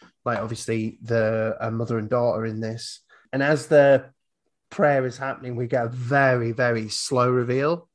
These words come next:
zoom out, as it were, and the sound builds and builds.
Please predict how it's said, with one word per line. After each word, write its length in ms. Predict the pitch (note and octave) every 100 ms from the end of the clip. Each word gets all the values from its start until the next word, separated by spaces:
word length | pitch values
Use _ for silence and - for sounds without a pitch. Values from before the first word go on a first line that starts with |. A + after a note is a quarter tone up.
| -
zoom 300 | A#2 B2 D3
out, 400 | C3 C3+ A2+ F#2
as 100 | G#2+
it 100 | G#2+
were, 300 | G#2 G#2 G#2+ - _
and 140 | A#2+ A2+
the 60 |
sound 680 | - - D3 C3+ C3 B2 A2+ - _ _ _ _ _ _ _ _ _ -
builds 360 | B2+ B2+ A#2 A#2
and 180 | A2
builds. 580 | A#2+ A2+ G#2+ G#2 - -